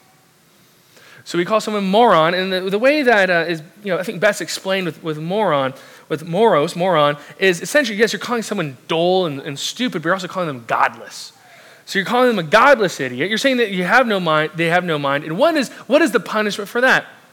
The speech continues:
They'd be liable to the hell of fire. Again, Jesus takes murder seriously, but how, how does Jesus get from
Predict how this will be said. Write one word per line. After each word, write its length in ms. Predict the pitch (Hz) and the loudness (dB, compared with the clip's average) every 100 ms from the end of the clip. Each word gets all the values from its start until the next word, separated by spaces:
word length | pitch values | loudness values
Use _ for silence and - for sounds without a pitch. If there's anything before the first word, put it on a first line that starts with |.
| _ - - - _ _ _ _ - | _ -20 -20 -20 _ _ _ _ -10
They'd 80 | 175 | -4
be 100 | 151 | 0
liable 800 | 139 156 208 226 147 123 131 165 - _ | 2 4 4 4 2 -2 -4 -8 -18 _
to 100 | - | -10
the 60 | 120 | -10
hell 640 | - 170 190 214 220 220 - - | -4 2 2 2 -2 -6 -12 -12
of 160 | 127 | -12
fire. 480 | - - 147 135 113 - _ _ _ _ _ _ _ _ _ _ _ _ _ _ _ _ _ - | -12 -8 -4 -4 -6 -18 _ _ _ _ _ _ _ _ _ _ _ _ _ _ _ _ _ -20
Again, 220 | 156 147 | -10 -10
Jesus 380 | 117 170 143 - | -8 -10 -10 -12
takes 480 | 190 170 - - - | -8 -8 -8 -16 -10
murder 300 | 151 180 135 | -6 -6 -6
seriously, 500 | - 214 220 180 151 | -8 -4 -4 -4 -6
but 140 | 165 | -6
how, 300 | - 208 233 - - | -2 2 2 0 -10
how 320 | - 214 269 | 0 6 6
does 120 | 262 170 | 4 0
Jesus 400 | 208 202 196 - | -4 -4 -6 -2
get 160 | 214 | -2
from 280 | - 185 | 0 -4